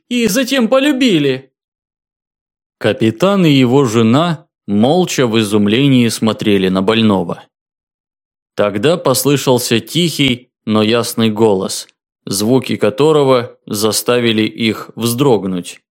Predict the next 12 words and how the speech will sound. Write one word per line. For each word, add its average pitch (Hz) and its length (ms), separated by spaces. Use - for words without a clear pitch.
«Уильдер», 165 920
сказал 95 600
раненый, 127 680
собираясь 143 920
с - 120
последними 104 760
силами. 95 680
«Я 180 420
пришел 220 640
к - 60
тебе 208 420
просить 185 800